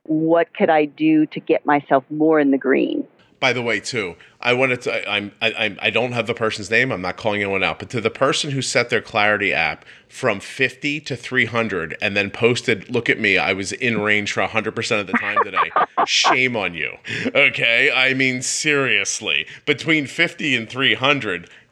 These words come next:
Speaker 2: were you in between all, twenty-four hours, huh? No hitter, huh? And I was just like, I was like, "Oh my gosh, like, look at this."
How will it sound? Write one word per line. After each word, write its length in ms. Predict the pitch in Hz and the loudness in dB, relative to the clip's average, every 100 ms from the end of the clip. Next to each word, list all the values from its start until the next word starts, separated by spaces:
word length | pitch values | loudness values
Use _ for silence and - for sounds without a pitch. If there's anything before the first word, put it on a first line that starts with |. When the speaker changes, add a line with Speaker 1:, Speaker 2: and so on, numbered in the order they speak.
| _ 104 | _ -14
Speaker 2:
were 220 | 127 123 | -2 0
you 140 | 147 170 | 4 4
in 380 | 170 - 160 160 | 4 2 -2 -2
between 260 | 160 - 110 | -4 -6 0
all, 220 | 123 - | 0 0
twenty-four 380 | - 175 170 185 | 0 2 2 2
hours, 200 | 196 185 | 4 4
huh? 160 | 214 214 | 0 0
No 160 | 147 180 | 0 0
hitter, 300 | 160 226 175 | 2 0 0
huh? 240 | 117 185 220 - - - 220 | -4 -10 -12 -14 -8 -4 2
And 140 | 180 | 4
I 100 | 180 | 4
was 140 | 202 240 | 2 -2
just 120 | 233 | 2
like, 140 | 214 | 2
I 40 | 269 | 2
was 120 | 226 | 0
like, 160 | 202 - | 0 2
"Oh 120 | 220 | 2
my 220 | 277 285 | 2 0
gosh, 380 | 233 233 320 - | 0 0 2 0
like, 120 | 269 | 0
look 220 | 254 320 359 | -2 -2 -2
at 100 | - | 0
this." 300 | 330 - | -2 -2